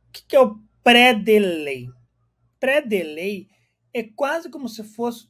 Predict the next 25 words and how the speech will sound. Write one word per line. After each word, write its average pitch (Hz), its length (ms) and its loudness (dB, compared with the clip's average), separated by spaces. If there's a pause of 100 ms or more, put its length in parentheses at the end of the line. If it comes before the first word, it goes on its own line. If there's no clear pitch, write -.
(140)
tempo 294 400 -10
de 214 80 -16
som 262 280 -14
direto, 269 480 -8
é 175 100 -8
antes 240 680 -6
dos 190 200 -8
atrasos. 143 680 -12 (480)
Quanto 320 360 -2
tempo 262 420 -6
leva 233 800 2 (300)
pra 233 120 -2
começarem 214 880 -6
os 202 240 -10
atrasos? 147 1040 -14 (200)
Então, 262 400 -6 (340)
se - 140 -6
a 240 60 0
gente 285 280 -6
olhar 226 220 2
aqui 208 260 -6
a 165 80 -6
nossa 170 460 -10
outra 240 540 -2
imagem 151 600 -12